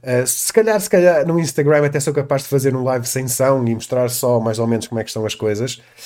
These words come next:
Eh, mas uma live à séria no YouTube, eh,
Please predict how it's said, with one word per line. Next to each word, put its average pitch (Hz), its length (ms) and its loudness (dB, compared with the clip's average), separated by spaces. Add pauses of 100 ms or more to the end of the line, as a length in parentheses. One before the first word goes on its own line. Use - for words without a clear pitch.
(300)
Eh, 139 600 4 (360)
mas 151 380 6
uma 143 140 4
live 139 360 4
à 120 80 0
séria 135 560 2
no 127 160 -2
YouTube, 123 600 0 (380)
eh, 120 520 0